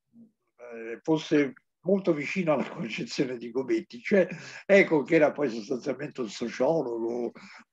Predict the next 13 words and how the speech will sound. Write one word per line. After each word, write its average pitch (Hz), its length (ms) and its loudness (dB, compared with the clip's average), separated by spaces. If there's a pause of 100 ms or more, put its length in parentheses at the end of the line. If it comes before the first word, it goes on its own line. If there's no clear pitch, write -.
un 123 120 -8
uomo 139 180 0
molto 151 340 2
attento 160 540 2
ovviamente 123 580 -2
ai 113 140 -2
problemi 123 600 -4
di, 113 140 -8
di 117 140 -6
evoluzione 120 540 -2
della 151 240 -2
società, 180 540 -4 (520)
vedeva 190 1200 6